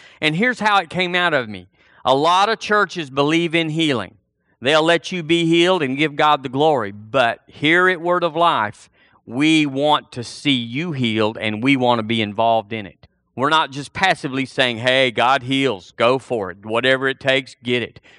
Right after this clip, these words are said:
We want to be out hollering, "Jesus, our healer," and other things. Well, I didn't, eh, you know, I'd never thought about that, but it opened the door. I believe it did.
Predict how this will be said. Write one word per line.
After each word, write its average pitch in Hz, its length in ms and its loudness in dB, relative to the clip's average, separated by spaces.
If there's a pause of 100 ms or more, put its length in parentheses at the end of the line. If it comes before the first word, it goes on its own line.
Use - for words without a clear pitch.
(120)
We 151 400 0
want 147 280 0
to 131 60 -6
be 135 240 -2
out 127 300 0 (600)
hollering, 107 540 -2
"Jesus, 113 440 -8
our 104 140 2
healer," 101 400 -8 (440)
and 104 160 -4
other 110 180 0
things. 101 520 -12 (320)
Well, 127 260 2
I 143 140 2
didn't, 135 240 -4
eh, 143 140 -6
you 147 200 -6
know, 135 80 -4
I'd 131 140 -4
never 127 200 -6
thought 160 260 -2
about 117 240 -4
that, 95 200 -4
but 123 140 0
it 120 120 0
opened 120 360 -6
the 135 80 -10
door. 139 360 -6
I 101 160 2
believe 110 320 -8
it 127 120 -16
did. 120 340 -12